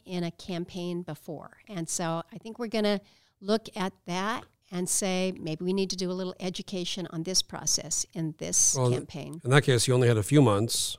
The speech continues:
Speaker 2: from the primary to the general. Now,
Speaker 1: Five
Speaker 2: now
Speaker 1: weeks.
Speaker 2: there's,
Speaker 1: Five weeks.
Speaker 2: now there's more, more time. So, well,
Speaker 1: Yeah.
Speaker 2: I know you gotta go. I appreciate the time, and hopefully
Speaker 1: Good.
Speaker 2: we'll do this again, and welcome back to
Speaker 1: Good luck in Juneau.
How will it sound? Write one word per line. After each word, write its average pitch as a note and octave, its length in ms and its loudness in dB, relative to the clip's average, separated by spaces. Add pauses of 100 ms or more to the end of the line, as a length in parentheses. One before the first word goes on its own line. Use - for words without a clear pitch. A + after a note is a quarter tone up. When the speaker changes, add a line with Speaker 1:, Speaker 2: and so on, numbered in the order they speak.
Speaker 2:
from A2 160 -2
the G2 80 0
primary G#2+ 300 4
to G#2 80 0
the G2+ 100 2
general. G#2 240 4
Now, - 100 8
Speaker 1:
Five A3+ 100 4
Speaker 2:
now A#2 140 8
Speaker 1:
weeks. B2 120 8
Speaker 2:
there's, - 500 2
Speaker 1:
Five F#3 280 -4
weeks. G3+ 420 -6
Speaker 2:
now G#2+ 80 0
there's G#2 200 2
more, G2+ 280 2 (240)
more G2+ 100 -4
time. G#2 320 0
So, A2+ 200 4
well, A#2+ 180 10
Speaker 1:
Yeah. F3 80 2 (220)
Speaker 2:
I C#3 40 4
know D3 80 10
you D3 100 12
gotta C3 160 10
go. C3 160 10
I B2+ 60 12
appreciate C3 380 6
the A#2 80 4
time, C3+ 340 10
and A#2+ 100 10
hopefully - 180 10
Speaker 1:
Good. C#3+ 60 10
Speaker 2:
we'll B2+ 60 8
do C3+ 100 10
this B2 160 8
again, C3+ 300 10
and A2+ 120 8
welcome A#2+ 260 6
back B2+ 180 6
to - 100 2
Speaker 1:
Good D4+ 180 12
luck D4+ 280 6
in C4 160 4
Juneau. G#3 680 4